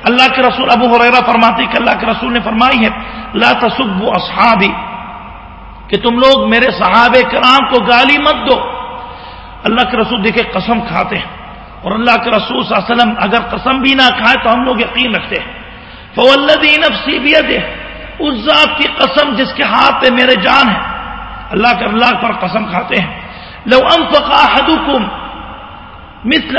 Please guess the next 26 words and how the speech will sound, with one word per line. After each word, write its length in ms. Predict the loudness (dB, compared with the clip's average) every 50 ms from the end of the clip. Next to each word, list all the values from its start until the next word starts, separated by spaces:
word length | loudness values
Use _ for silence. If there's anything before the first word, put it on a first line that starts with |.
| 2 2 2
اح-، 200 | 4 2 0 0
مثل 300 | 0 -2 -2 0 0 2
احد، 580 | 4 4 4 4 4 2 2 2 2 2 2
اللہ 120 | 2 2 2
کے 140 | 2 2 0
رسول 300 | 0 2 2 0 0 0
فرماتے 420 | 0 2 2 2 2 2 2 2
ہیں، 60 | 2
لو 120 | 2 0 0 0
انفق 420 | 0 -2 -2 -2 -4 -4 -2 0 2
احدکم 560 | 2 2 2 2 2 0 0 2 2 2 2 0 -2 -8 -10 -10 -12 -12 -14 -14 -14 -4 -2
مثل 280 | 0 0 0 0 -2 0
احد 420 | 2 2 2 4 4 2 4 4 2 0 2 2 2
ذهبا، 480 | 4 4 4 2 2 2 0 0 0
اگر 280 | 0 2 0 0 0 -2
تم 140 | -2 0 2
میں 100 | 0 0 0
سے 80 | -2 -4 -4
کوئی 220 | -2 -2 -2 -2 -2 -2
احد 380 | -4 0 0 0 0 0 -2 -2
پہاڑ 300 | -2 0 0 0 0 0
کے 160 | -2 -4 -4
برابر 680 | -2 0 0 2 2 4 4 4 4 4 0 -4 -8 -8 -10 -10 -12 -12 -14 -14 -14 -14 -8 -4
سونا 400 | -2 2 2 2 4 4 4 4 4 2 0 -2 -4 -6 -8 -8 -10 -12 -2 0
صدقہ 380 | 2 2 2 0 0 -2 -2
کرتا، 340 | 0 0 -2 -2 -2 -2 -4